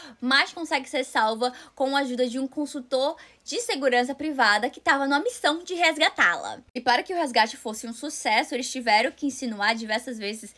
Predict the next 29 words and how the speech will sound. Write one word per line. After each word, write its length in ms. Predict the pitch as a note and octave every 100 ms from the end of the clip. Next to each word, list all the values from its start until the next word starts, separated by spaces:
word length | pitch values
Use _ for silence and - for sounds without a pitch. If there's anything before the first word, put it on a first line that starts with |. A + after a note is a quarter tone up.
| - - -
que 120 | -
eles 200 | E4+ D4+
estavam 520 | D4+ - B3 G#3+ A#3
em 100 | C4
um 40 | C#4+
relacionamento 680 | B3+ C4+ B3+ A#3+ A#3 B3+ E4+
e 100 | D4+
também 420 | - E4+ C#4+ D4 C#4+
em 100 | C4+
momentos 680 | D4 C4+ C#4 F#4 D#4 A3
íntimos. 1080 | A#3 C#5 D5 C4 - G#3+ G3+ G3 G3 G3+ - -
Mas 200 | - G4+
enfim, 240 | A#4 D#4+ A3+
três 340 | D4+ C#4+ F4+
anos 220 | C4+ C4
se 120 | - D#4
passam 640 | - G3 G3+ A3 B3 B3 - C#4+ -
e 180 | B3 B3
um 80 |
acidente 380 | C#4+ D4 C#4 -
trágico 420 | - A#3 A3+ -
acaba 480 | C4+ - A3 G3+ A3 - _ -
matando 680 | C4 E4+ - A#3+ A#3+ C4 -
a 160 | A#3
irmã 300 | B3+ A#3+ D4
gêmea 320 | D#4+ A#3+ A#3+
da 100 | A#3
nossa 160 | A#3+ B3
protagonista. 760 | A#3+ B3 B3 D4+ F#3+ - -